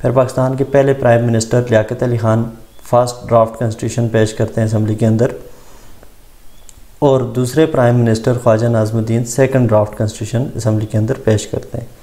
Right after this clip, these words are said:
इन दोनों draft constitutions की provisions को हमने detail में discuss किया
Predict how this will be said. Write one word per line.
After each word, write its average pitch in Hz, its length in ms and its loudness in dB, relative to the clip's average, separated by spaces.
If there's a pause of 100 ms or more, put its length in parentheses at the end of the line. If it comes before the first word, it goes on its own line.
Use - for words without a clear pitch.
(1080)
इन 160 120 4
दोनों 196 240 2
draft 147 320 0
constitutions 151 540 -2
की 170 120 0
provisions 135 520 2
को 156 100 2
हमने 143 260 2
detail 131 320 4
में 131 140 2
discuss 120 420 2
किया 113 220 2